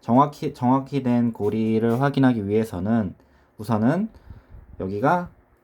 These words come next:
X자 이렇게 꼬여야 되고, 반대로 돌렸을 때 이렇게 만들어져야 됩니다. 이렇게 엇갈려져 있어야 얘가 확실히,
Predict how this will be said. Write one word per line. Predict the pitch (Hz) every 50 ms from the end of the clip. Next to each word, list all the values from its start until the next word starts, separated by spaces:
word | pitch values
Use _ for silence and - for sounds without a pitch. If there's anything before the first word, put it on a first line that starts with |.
| _ _ _ _ _ _ _ _ _ -
X자 | 98 - - 113 - - 101
이렇게 | 95 92 - - -
꼬여야 | - 143 143 139 135 127 117 101
되고, | 95 95 - - 151 175 190 190 185 - - - - - - - -
반대로 | - 190 202 202 208 208 196
돌렸을 | - - 92 92 90 - - -
때 | - 85
이렇게 | 82 85 - - - 90 85 _ _ _ _ _ _ _ _ _ _ _ _ _ _ _ _ _ _ _ _ _ _ _ _ _ _ _ _ _
만들어져야 | - 98 101 110 104 98 - 87 85 80
됩니다. | - 82 82 82 85 - - _ _ _ _ _ _ _ _ _ _ _ _ _ _ _
이렇게 | 95 95 95 95 - 135 151 147 147 - - - -
엇갈려져 | - 98 - - - 147 143 143 135 120 110
있어야 | 101 92 90 - - 101 101 110 123 131 127 - 104
얘가 | 92 92 107 117 127 131
확실히, | 135 143 143 - - - 120 143 165 185 208